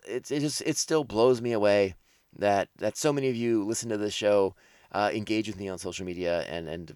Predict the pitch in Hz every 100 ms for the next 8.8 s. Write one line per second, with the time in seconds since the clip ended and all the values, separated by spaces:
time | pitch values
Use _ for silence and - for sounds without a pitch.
0 | - - 85 80 87 104 85 - 127 -
1 | 180 180 165 - 127 123 117 107 101 107
2 | - 76 - 60 85 _ _ _ _ _
3 | _ _ - 110 110 123 135 127 120 110
4 | 113 117 117 76 _ _ _ - 117 120
5 | 113 131 165 143 139 120 104 101 98 92
6 | 92 - 95 85 76 82 87 80 80 80
7 | 76 76 76 - 95 92 92 87 92 98
8 | 98 90 90 90 85 87 -